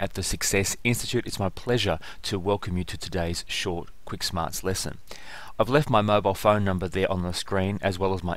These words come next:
email address, and if you would like to know more about how we may be able to assist you and your colleagues become better at delegating or any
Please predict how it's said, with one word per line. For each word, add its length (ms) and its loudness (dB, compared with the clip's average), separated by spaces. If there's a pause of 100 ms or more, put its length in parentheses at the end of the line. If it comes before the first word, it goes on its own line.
email 300 4
address, 400 -2
and 80 0
if 140 -4
you 80 -6
would 220 -4
like 280 4
to 100 -4
know 200 0
more 400 0
about 380 0
how 220 2
we 200 -2
may 200 0
be 140 -2
able 220 0
to 140 -4
assist 360 -6
you 220 0
and 480 -8
your 160 -4
colleagues 520 4
become 360 -2
better 200 0
at 100 -4
delegating 600 4
or 140 0
any 300 0